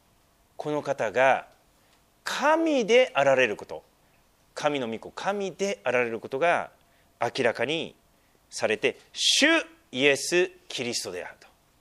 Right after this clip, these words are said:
先ほどイエス・キリストの意味は調べ、あの、言いましたけど、主っていうのは自分の主である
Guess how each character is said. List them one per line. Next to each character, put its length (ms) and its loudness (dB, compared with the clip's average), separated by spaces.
先 180 0
ほ 40 4
ど 60 2
イ 120 4
エ 60 6
ス・ 140 -2
キ 80 -4
リ 80 -2
ス 60 -6
ト 40 -6
の 60 -4
意 60 -2
味 100 -2
は 40 -4
調 200 -4
べ、 160 -14
あ 40 -8
の、 60 -8
言 100 -8
い 40 -6
ま 100 -6
し 40 -8
た 40 -12
け 60 -12
ど、 80 -12
主 340 0
っ 60 -2
て 160 -6
い 40 0
う 40 -2
の 100 -6
は 240 2
自 140 4
分 360 2
の 140 0
主 340 -2
で 140 6
あ 80 6
る 120 -2